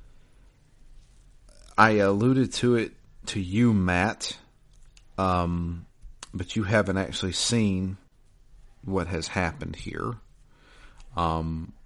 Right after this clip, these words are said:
I posted on Twitter, so everybody who's listening to this has probably already seen it. Um,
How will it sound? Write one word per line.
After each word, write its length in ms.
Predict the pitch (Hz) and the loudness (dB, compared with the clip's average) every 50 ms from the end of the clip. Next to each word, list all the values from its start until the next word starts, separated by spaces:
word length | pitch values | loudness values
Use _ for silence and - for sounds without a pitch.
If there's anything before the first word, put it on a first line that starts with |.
| - - | -20 -14
I 180 | - - 80 85 | -8 -6 -6 -6
posted 420 | - - 101 104 95 - 104 92 | -2 0 0 0 0 -2 -4 -4
on 160 | 95 87 85 | -4 -4 -6
Twitter, 380 | 82 - - 98 98 113 123 123 | -6 -4 -4 -2 -2 -2 -4 -6
so 220 | - - - 98 | -8 -10 -8 -6
everybody 400 | 87 85 85 90 85 87 82 82 | -6 -6 -6 -6 -4 -4 -4 -4
who's 220 | 82 92 90 85 85 | -4 -6 -8 -8 -8
listening 320 | 87 87 82 - 90 82 | -8 -8 -6 -6 -6 -6
to 60 | 78 | -6
this 140 | 82 80 - | -6 -8 -10
has 120 | - 82 - | -10 -12 -10
probably 380 | - - 98 95 92 85 87 | -6 -2 -2 -2 -2 -2 -4
already 240 | 82 76 78 - 69 | -6 -6 -6 -8 -10
seen 300 | - - 85 80 78 78 | -10 -8 -8 -6 -6 -6
it. 220 | 92 - - - - - - - - - - - - - - - - - - - - - - - - - - - - - - | -8 -8 -10 -14 -20 -20 -20 -20 -20 -20 -20 -20 -20 -20 -20 -20 -20 -20 -20 -20 -20 -20 -20 -20 -20 -20 -20 -20 -18 -6 0
Um, 540 | - 90 90 90 90 90 90 90 85 - | 2 4 4 4 2 2 -2 -4 -6 -8